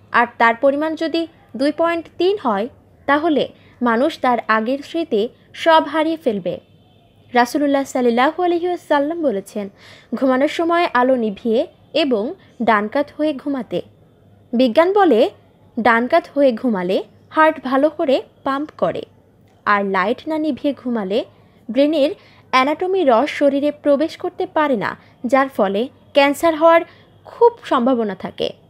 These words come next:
রাসূল সাল্লাল্লাহু আলাইহি ওয়াসাল্লাম বলেছেন, "তোমরা গোঁফ ছেঁটে ফেলো এবং দাড়ি রাখো।" বিজ্ঞান বলে, দাড়ি না রাখলে স্কিন ক্যান্সার, ফুসফুসের ইনফেকশন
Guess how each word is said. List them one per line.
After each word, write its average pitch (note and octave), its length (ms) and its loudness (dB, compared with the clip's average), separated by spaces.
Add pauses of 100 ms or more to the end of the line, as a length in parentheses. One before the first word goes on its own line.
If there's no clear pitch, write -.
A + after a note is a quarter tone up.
(240)
রাসূল E4 380 4
সাল্লাল্লাহু A#3+ 560 2
আলাইহি D4 300 2
ওয়াসাল্লাম D4+ 520 -2
বলেছেন, F#3+ 420 -6 (400)
"তোমরা B3 300 2
গোঁফ A#3 340 4 (140)
ছেঁটে A#3 240 -6
ফেলো D#3+ 300 -6 (340)
এবং A#3+ 380 -2 (240)
দাড়ি A3+ 300 2
রাখো।" - 360 -8 (680)
বিজ্ঞান F4+ 520 2
বলে, G3 440 0 (200)
দাড়ি A3 320 2
না G3+ 220 0
রাখলে C#4+ 460 0 (240)
স্কিন F4+ 340 -2
ক্যান্সার, A3 500 -2 (460)
ফুসফুসের F4 560 2
ইনফেকশন C#4+ 640 -4